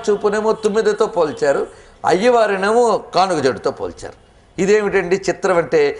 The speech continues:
ఇలాంటి చిత్రమైన స్వామి ఒకడు ఉన్నాడు మనకి. ఎవరైనా? శ్రీశైల మల్లికార్జున స్వామి. ఆయనేమో మల్లికార్జునం,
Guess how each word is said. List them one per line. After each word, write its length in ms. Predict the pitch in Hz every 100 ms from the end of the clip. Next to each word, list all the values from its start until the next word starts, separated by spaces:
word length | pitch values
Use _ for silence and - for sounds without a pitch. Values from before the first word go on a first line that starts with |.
| - 120
ఇలాంటి 340 | 156 196 190
చిత్రమైన 920 | - 160 - 180 196 214 226 262 254 240
స్వామి 260 | - 190 202
ఒకడు 200 | 170 160
ఉన్నాడు 220 | 175 165
మనకి. 320 | 110 101 - - _ _ -
ఎవరైనా? 640 | 190 208 196 190 190 - - - - -
శ్రీశైల 440 | 143 156 147 165
మల్లికార్జున 600 | 190 131 120 113 90 95
స్వామి. 320 | 98 - - - - _ - _ - -
ఆయనేమో 520 | 127 151 190 202 208 247
మల్లికార్జునం, 920 | 160 180 190 196 196 156 117 160